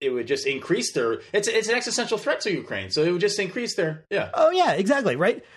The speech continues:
Speaker 2: So, so this doesn't, this doesn't achieve any war aims on the, uh, i-, if, if it's done by Russia, right? Like, that's the part of this that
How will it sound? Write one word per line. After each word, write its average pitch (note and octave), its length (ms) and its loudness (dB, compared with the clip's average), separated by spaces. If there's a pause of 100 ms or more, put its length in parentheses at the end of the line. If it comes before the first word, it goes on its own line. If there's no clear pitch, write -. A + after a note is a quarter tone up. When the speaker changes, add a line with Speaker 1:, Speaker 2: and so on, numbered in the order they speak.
(140)
Speaker 2:
So, C4 220 2
so C4+ 120 0
this C#4 140 2
doesn't, C#4 420 0
this A3 140 2
doesn't C4+ 240 2
achieve G#3 460 4
any F3 160 4
war D3+ 280 4
aims A#2 400 -4
on E3 100 2
the, E3+ 140 0
uh, D#3+ 360 0
i-, - 160 -6
if, F#3 400 -6
if E3 180 -4
it's B2+ 160 -6
done D#3+ 260 0
by C3+ 140 0
Russia, A#2+ 320 -6
right? C#3 180 -4
Like, D#3+ 160 -2
that's A#3 260 -2
the G#3 80 -2
part F3 260 2
of C3+ 80 -6
this C3+ 220 -4
that C3 280 -6